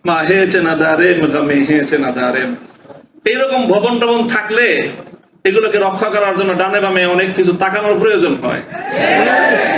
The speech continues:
ভবনও নাই, রক্ষা করার জন্য কার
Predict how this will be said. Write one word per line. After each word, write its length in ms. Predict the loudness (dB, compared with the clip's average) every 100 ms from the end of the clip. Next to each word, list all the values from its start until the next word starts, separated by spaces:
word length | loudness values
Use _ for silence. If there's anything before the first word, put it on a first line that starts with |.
| 0
ভবনও 340 | 2 2 0
নাই, 360 | 0 0 0 -4 -8 -14 -16 -4
রক্ষা 300 | -4 -2 -2
করার 320 | -2 0 0
জন্য 300 | 0 2 0
কার 360 | 0 -2 -4